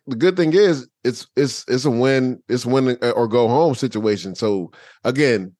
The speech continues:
say the forty-niners defense plays like it did versus Arizona, right? The Seahawks have a chance to win that game. The only thing is, I just think the way that Brock Purdy has been playing, right,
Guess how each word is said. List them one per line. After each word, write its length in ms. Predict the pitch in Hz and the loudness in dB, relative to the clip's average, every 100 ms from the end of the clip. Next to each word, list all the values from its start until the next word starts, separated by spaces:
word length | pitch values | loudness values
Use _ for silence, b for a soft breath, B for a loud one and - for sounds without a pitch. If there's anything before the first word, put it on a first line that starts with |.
| _ | _
say 180 | - 151 | -2 0
the 80 | 180 | 2
forty-niners 560 | 170 180 170 160 147 131 | 0 2 4 2 0 -6
defense 520 | 107 123 160 143 - | -2 0 2 0 -2
plays 240 | 147 143 | 0 2
like 140 | 139 135 | 2 0
it 100 | 131 | 0
did 120 | 131 | 0
versus 220 | 123 117 | 0 0
Arizona, 560 | 127 117 113 156 104 73 _ _ _ _ | 0 0 0 -2 -4 -8 _ _ _ _
right? 260 | - 113 135 - _ | -2 -2 -2 -6 _
The 100 | 87 | -14
Seahawks 360 | 98 190 190 - | -8 -2 -2 2
have 180 | 185 143 | 2 2
a 40 | |
chance 280 | - 165 156 | 0 0 2
to 100 | 123 | 0
win 260 | 110 165 - | 0 0 0
that 220 | 117 98 | -2 -2
game. 340 | 98 85 73 _ b b b - | -6 -8 -10 _ b b b 0
The 80 | 143 | 2
only 160 | 160 | 4
thing 180 | 139 139 | 2 2
is, 220 | 147 131 | 2 2
I 80 | 120 | 2
just 240 | 113 120 120 | -2 -4 -2
think 220 | 110 92 | -4 -2
the 60 | |
way 140 | 104 120 | 0 2
that 120 | 104 | 0
Brock 280 | 85 113 - | 0 -2 -2
Purdy 420 | - 117 107 95 | -2 -2 0 -4
has 260 | 92 101 85 | -4 -4 -4
been 180 | 90 87 | -8 -8
playing, 500 | 104 104 87 80 - - | -6 -4 -6 -10 -16 -8
right, 240 | 92 92 | -4 -4